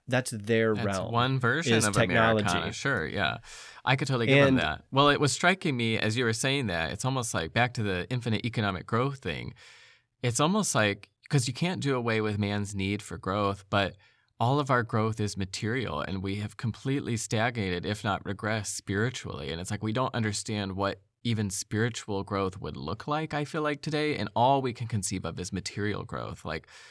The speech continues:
Speaker 2: we just need to keep growing the economy, keep, you know, uh, revolutionizing the energy, and there's so much money to be made if we just reorganize and reshape all of the cities and societies and whatnot.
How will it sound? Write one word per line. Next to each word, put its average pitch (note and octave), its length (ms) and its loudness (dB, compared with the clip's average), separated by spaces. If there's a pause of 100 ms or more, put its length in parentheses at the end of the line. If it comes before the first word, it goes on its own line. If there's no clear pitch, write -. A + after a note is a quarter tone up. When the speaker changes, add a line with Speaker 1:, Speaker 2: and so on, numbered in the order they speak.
(140)
Speaker 2:
we C3 80 2
just C#3+ 160 2
need C#3 120 0
to G#2+ 200 -4 (360)
keep - 280 0
growing A#2+ 280 0
the G#2+ 100 0
economy, F2 500 -4
keep, C3+ 260 -4 (220)
you G2 100 -4
know, - 180 -6 (280)
uh, G#1 360 -6
revolutionizing G#2+ 1080 -2 (360)
the G2+ 220 -2
energy, G#2+ 520 0
and D#2+ 260 -6
there's A2 180 0
so D#3 120 0
much C#3 180 0
money C3 160 0
to A#2 80 -4
be A2 60 0
made G2 160 0
if G2 100 -6
we G#2 60 -2
just A2 240 -6
reorganize A#2+ 1040 0
and G2 120 -4
reshape A#2 560 -4
all C#3 200 2
of B2 100 -2
the A2+ 80 0
cities G2 340 -4
and F#2+ 120 -2
societies F2 640 -2
and - 100 -8
whatnot. - 460 -8